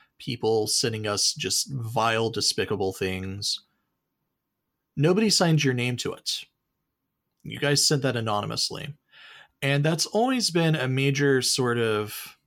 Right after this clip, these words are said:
irk of mine, a major pet peeve. If you are going to be hateful towards somebody, you should give them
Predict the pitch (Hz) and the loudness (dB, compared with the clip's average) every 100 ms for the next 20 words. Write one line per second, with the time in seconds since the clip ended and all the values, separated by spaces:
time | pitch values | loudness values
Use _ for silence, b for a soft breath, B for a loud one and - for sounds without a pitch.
0 | _ _ _ _ _ _ - 131 120 - | _ _ _ _ _ _ 0 2 0 -6
1 | - - 113 107 92 92 92 98 110 120 | -12 -6 -4 -2 -4 -4 -4 -4 -2 -2
2 | 117 113 107 101 - b b - 123 - | 0 0 2 0 -2 b b -8 -6 -6
3 | - 104 95 92 - - _ _ _ _ | -6 -6 -6 -8 -14 -20 _ _ _ _
4 | _ - 139 208 262 233 - 156 147 147 | _ -2 0 4 4 4 -2 0 2 2
5 | 143 135 135 123 120 110 117 - 135 135 | 2 2 2 0 -2 -2 -2 0 -2 2
6 | 143 - 151 147 147 147 127 - 135 135 | 0 2 2 2 2 0 -2 0 0 -2
7 | 135 123 113 110 107 | -2 -2 -2 -6 -8